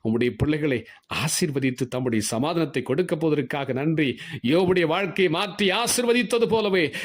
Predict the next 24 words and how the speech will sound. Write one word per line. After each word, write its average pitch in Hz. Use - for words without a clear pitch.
இன்றைக்கு 240
உம்முடைய 247
பிள்ளைகளுடைய 233
வீட்டை 254
ஆசீர்வதிப்பதற்காக 302
ஸ்தோத்திரம். 190
கானா 208
ஒரு 202
கல்யாண 233
வீட்டிலே 240
குறைகளை 254
நிறைவாக்கின 311
தேவாதி 262
தேவன் 208
இன்றைக்கு 269
ஒவ்வொருடைய 294
தனிப்பட்ட 302
வாழ்க்கையிலும் 294
குடும்ப 320
வாழ்க்கையிலும் 311
குறைகளை 311
நிறைவாக்க 370
போவதற்காக 294
ஸ்தோத்திரம். 285